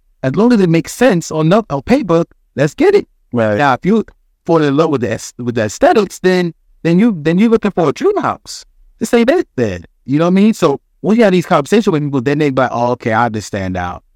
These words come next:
Speaker 1: Then you don't gotta worry about that backyard or that driveway.
Speaker 2: Exactly.
Speaker 1: As long as it's making, as long as you're making money or it's, it's financially stable for you,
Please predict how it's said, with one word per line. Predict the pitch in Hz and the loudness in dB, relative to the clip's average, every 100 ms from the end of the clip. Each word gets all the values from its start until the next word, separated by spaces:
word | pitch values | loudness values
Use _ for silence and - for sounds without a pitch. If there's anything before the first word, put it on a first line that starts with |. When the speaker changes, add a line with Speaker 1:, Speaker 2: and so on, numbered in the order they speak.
| _ - | _ -4
Speaker 1:
Then | 120 107 | -4 -2
you | 135 | -2
don't | 160 | 2
gotta | 180 | 2
worry | 202 | 2
about | 208 170 | 2 0
that | 131 | 0
backyard | 113 110 - 107 101 | -2 -4 -2 -4 -4
or | |
that | 98 98 | -4 -4
driveway. | 107 98 90 92 85 | -2 -2 -2 -6 -10
Speaker 2:
Exactly. | 113 110 107 110 117 | -10 -4 0 2 0
Speaker 1:
As | |
long | 165 202 | 2 0
as | |
it's | 196 - | 0 -2
making, | 151 170 139 117 - - | -2 -2 -2 -8 -10 -8
as | 127 | -4
long | 147 196 | -2 -2
as | 175 | -2
you're | 165 | -2
making | 170 135 120 | 0 -2 -2
money | 135 175 196 | 0 0 2
or | 143 127 - | 2 0 -2
it's, | 113 - - | -8 -10 -10
it's | 117 - - | -10 -10 -4
financially | 135 131 143 - 120 | -2 -2 -4 -4 -6
stable | - 120 127 | -2 -2 -2
for | 151 185 | -2 -2
you, | 190 208 | 0 -2